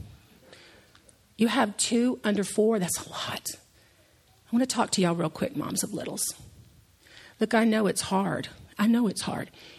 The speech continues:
You think you don't have enough of whatever. You don't have enough time. You don't have enough arms. You don't have enough patience. Maybe you might even think you don't have enough of whatever you think you need to be their mom. I get it.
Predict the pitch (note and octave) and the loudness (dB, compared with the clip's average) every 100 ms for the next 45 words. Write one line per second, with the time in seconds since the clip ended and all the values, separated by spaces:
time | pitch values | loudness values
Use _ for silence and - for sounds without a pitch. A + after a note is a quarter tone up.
0 | - - A3+ B3 A#3+ B3 A#3 - G#3+ G3 | -10 0 2 4 2 2 0 -2 0 2
1 | E3+ F#3+ F#3+ D#3 - - E3+ F#3 F3+ - | 4 2 0 -6 -10 -4 -2 -2 -4 -8
2 | - - _ _ _ G#3+ F#3+ F#3+ F3 D#3+ | -12 -20 _ _ _ 0 2 2 0 -2
3 | - - F#3+ F#3+ A3 C4+ C#4+ - - - | -4 -4 0 2 4 4 2 -2 -20 -20
4 | _ G#3+ G#3+ A3+ F#3+ D3+ - F3+ F#3+ A3+ | _ 0 2 2 2 0 0 2 4 6
5 | C#4 D4 - - - - _ _ - A3+ | 6 4 0 -6 -16 -20 _ _ 2 4
6 | B3+ A#3 A3+ G3 - - B3 B3 - C4+ | 4 2 2 2 0 -2 2 2 2 0
7 | - B3 G#3 A#3+ D4+ D#4 B3 C#4 C#4 C#4+ | -2 2 6 6 6 4 6 6 6 4
8 | C#4 B3 B3 C4+ G#3 B3 B3+ G3+ - B3+ | 4 2 2 0 2 2 2 -2 0 2
9 | B3 A#3+ G3 G3 B3 - F#3+ G#3 G#3+ A#3 | 0 0 2 4 2 0 0 2 2 2
10 | G3+ F#3+ A#3 B3 B3+ A#3 A3 F#3+ F3+ G3 | 2 2 0 0 0 0 0 2 2 4
11 | C#4 G3+ F#3+ - - - F3+ A3 G3+ F3+ | 2 2 0 -4 -12 -2 2 4 4 2
12 | F3+ A3 A#3+ D3+ - - _ _ _ _ | 2 2 0 -2 -6 -18 _ _ _ _
13 | _ _ _ _ G3+ C4+ B3+ A#3 C4 C#4 | _ _ _ _ -2 0 2 4 2 -2